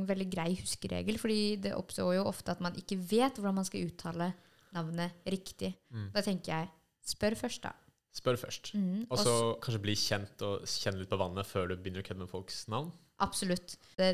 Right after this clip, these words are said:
Speaker 1: det å lære seg å si andres navn riktig, på, eller på den riktige måten, det betyr kanskje mye mer enn det du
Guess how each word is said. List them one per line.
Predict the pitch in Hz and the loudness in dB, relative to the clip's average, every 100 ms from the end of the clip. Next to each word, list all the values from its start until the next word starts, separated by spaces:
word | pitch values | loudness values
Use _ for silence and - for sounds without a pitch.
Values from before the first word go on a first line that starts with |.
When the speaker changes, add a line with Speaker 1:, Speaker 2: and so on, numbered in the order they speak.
| 185 | 4
Speaker 1:
det | 180 | 2
å | 190 | 4
lære | 196 170 | 2 2
seg | 170 180 | 0 0
å | |
si | 180 185 | 2 2
andres | 175 175 | 2 0
navn | 180 185 | 0 2
riktig, | 185 202 - - 262 285 - - | 2 0 -8 4 6 6 4 -4
på, | - | 2
eller | 202 202 | 2 4
på | 208 | 4
den | 202 | 4
riktige | 202 - 208 | 4 2 2
måten, | 185 - 220 240 - - - - | 2 2 4 4 0 -12 -4 -2
det | |
betyr | 185 - 196 190 | -2 2 2 4
kanskje | 208 185 196 | 2 2 2
mye | 185 | 4
mer | 180 165 170 | 4 2 0
enn | 175 | 0
det | |
du | 165 | 0